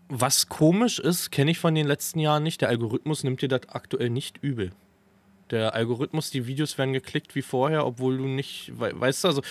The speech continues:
ihr habt das letztes Jahr gemerkt, wo es mal ruhiger wurde im Winter, wo nicht zu filmen war, der Algorithmus hat mir das richtig übel genommen, ne? Aktuell, mm, mm, die Videos landen auf Platz eins und zwei von zehn.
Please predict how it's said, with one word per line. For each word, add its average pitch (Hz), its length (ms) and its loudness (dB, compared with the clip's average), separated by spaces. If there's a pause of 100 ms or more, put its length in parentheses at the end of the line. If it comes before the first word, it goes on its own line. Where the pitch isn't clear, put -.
(240)
ihr 131 80 6
habt - 120 -2
das 156 140 4
letztes 147 340 2
Jahr 156 140 6
gemerkt, 135 480 2
wo 131 160 0
es 131 140 -4
mal 139 100 4
ruhiger 135 460 2
wurde 131 160 6
im 120 120 2
Winter, 143 300 4
wo 131 80 2
nicht 127 180 -2
zu 127 120 -6
filmen 139 320 2
war, 127 80 4
der 120 100 2
Algorithmus 113 480 -2
hat - 140 -8
mir 101 80 -6
das 95 260 -6
richtig 98 360 -4
übel 98 220 -4
genommen, 90 360 -4
ne? 98 160 -4 (420)
Aktuell, 135 540 2
mm, 127 60 -4
mm, 113 240 -6 (100)
die 113 100 -6
Videos 127 260 -4
landen 131 220 2
auf 127 140 -4
Platz 120 240 -2
eins 123 300 -2
und 120 100 -4
zwei 120 320 0
von 127 180 -4
zehn. 131 460 0